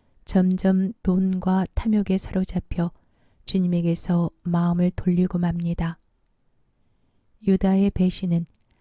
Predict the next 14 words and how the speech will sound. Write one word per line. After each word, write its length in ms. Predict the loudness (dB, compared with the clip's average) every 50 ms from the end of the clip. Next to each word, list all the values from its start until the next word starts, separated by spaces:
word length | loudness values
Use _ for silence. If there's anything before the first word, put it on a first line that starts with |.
| _ _
한순간의 800 | -4 -2 0 0 0 -2 -4 -6 -4 -2 0 0 2 0 0
선택이 500 | -2 -2 -4 -4 -4 -2 -4 -4 -2 -2
아니라 460 | -2 0 0 -2 -2 -2 -4 -4 -6 -8 _ _ _ _ _ _ _ _ _ _ _ _
점차 580 | -4 -2 0 0 0 -2 -4 -2 0 0 0 0 -2 -4
타락하여 760 | -4 -4 -2 -2 -2 -4 -6 -6 -4 -2 0 0 0 -2 -4 _ _ -6
마음이 420 | -4 -2 0 0 0 -2 -2 -4
변한 360 | -4 -4 -2 -2 -2 -2 -2
결과라는 640 | -4 -6 -4 -6 -6 -4 -2 -4 -4 -2 -4 -4 -6
점에서 540 | -6 -6 -6 -4 -4 -4 -4 -4 -6 -6 -8 -10 _ _ _ _ _ _ _ _ _ _ _ _ -6 -2
우리의 380 | -2 2 2 2 2 2 0
삶을 580 | 0 -2 -2 0 0 0 0 0 0 0 0 -2 -6 -10 -6
돌아보게 480 | -4 -2 -2 -2 -2 -4 -6 -6 -6
합니다. 560 | -6 -6 -6 -6 -6 -6 -6 -6 -8 -8 -10 _ _ _ _ _ _ _ _ _ _ _ _ _ _ _ _ _ _ _ _ _ _ _ _ _ _ _ _ _ _ -4 -2 0
우리가 480 | 0 0 0 0 2 2 2 2 0